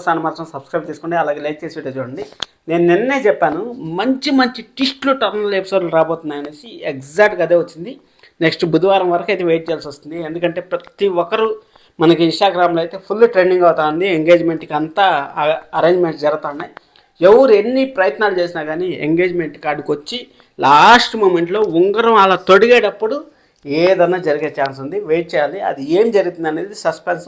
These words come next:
మనం సండే అనాలిసిస్లో మాట్లాడుకుందాం. అందుకోసం సబ్స్క్రైబ్ చేసుకోండి. ఇక్కడ దాస్ గారి గురించి ఫస్ట్ మాట్లాడ-, మన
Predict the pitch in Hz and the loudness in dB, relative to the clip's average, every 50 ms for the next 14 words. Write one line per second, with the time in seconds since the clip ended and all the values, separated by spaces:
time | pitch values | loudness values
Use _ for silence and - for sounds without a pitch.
0 | - 240 180 175 170 160 160 151 151 151 160 156 147 143 139 - - - - - | -12 -8 -6 -6 -6 -4 -6 -6 -4 -4 -4 -4 -2 -4 -6 -6 -8 -16 -16 -10
1 | 175 170 151 151 147 - 147 131 135 - 190 254 269 _ _ _ _ _ _ _ | -10 -6 -6 -6 -6 -6 -8 -8 -8 -10 -12 -12 -14 _ _ _ _ _ _ _
2 | - 135 147 151 160 160 165 160 143 147 139 - - 175 165 139 131 131 - - | -10 -8 -6 -4 -4 -6 -6 -8 -10 -10 -12 -6 -2 -2 -2 -2 -4 -8 -10 -10
3 | 170 226 294 - _ _ _ - _ _ - 180 170 180 214 226 254 277 254 170 | -14 -14 -16 -16 _ _ _ -20 _ _ -4 -4 0 2 4 2 2 2 0 0
4 | - 165 175 185 185 - 185 170 147 143 151 170 190 190 - - 160 156 - - | 4 6 6 6 6 4 0 0 0 0 -4 -4 -4 -6 -6 -8 -8 -8 -6 -8
5 | 170 156 143 143 139 139 151 143 139 | -8 -6 -4 -2 -2 -2 -2 -4 -4